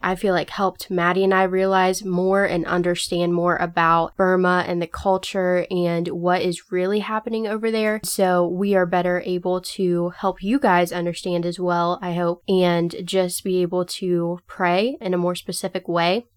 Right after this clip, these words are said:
So we would just encourage you guys to join us in that, and we are gonna continue posting about it. We have so many pictures. Mom took pictures for us. Lincoln took pictures for us. We got a ton of video. We actually vlogged the experience, which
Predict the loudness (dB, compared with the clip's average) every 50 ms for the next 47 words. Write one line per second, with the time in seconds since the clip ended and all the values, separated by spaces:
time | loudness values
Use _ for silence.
0 | _ _ -4 0 2 4 6 6 6 4 4 2 0 0 -2 0 0 -2 -2 0
1 | 2 2 2 2 0 0 -2 -2 0 2 2 2 2 0 -2 -2 -2 0 0 2
2 | 2 2 2 2 0 0 0 0 0 2 2 2 2 2 0 0 -2 -4 -2 0
3 | 0 0 0 0 -2 -4 -4 -2 -2 -2 0 -2 -2 -2 0 0 0 0 -2 -2
4 | 2 6 6 6 6 6 4 2 2 2 2 0 0 -2 -2 -6 -8 -4 0 2
5 | 4 4 4 4 2 2 0 0 -2 -6 -4 -2 -2 -2 -2 -2 -2 -2 0 0
6 | 0 -2 -2 -6 -6 -6 -6 -6 -6 -4 -4 -4 -4 -4 -2 0 2 4 4 4
7 | 2 0 -2 -6 -12 -14 -18 -18 -20 -12 _ 2 4 4 4 4 2 0 0 0
8 | -4 -8 -6 -6 -6 -4 -2 -2 -4 -2 -2 0 2 4 4 4 2 0 -2 -4
9 | -6 -6 -6 -4 -4 -4 -4 -4 -6 -6 -6 -4 -2 0 0 0 0 0 2 2
10 | 4 4 4 4 6 4 4 2 0 -2 -2 -2 -2 -2 -4 -4 0 2 4 4
11 | 4 2 -2 -6 -8 -6 -4 -2 -2 -2 -4 -6 -6 -4 -2 -2 0 0 0 0
12 | -2 -4 -4 -2 -2 -2 -2 -2 -6 -12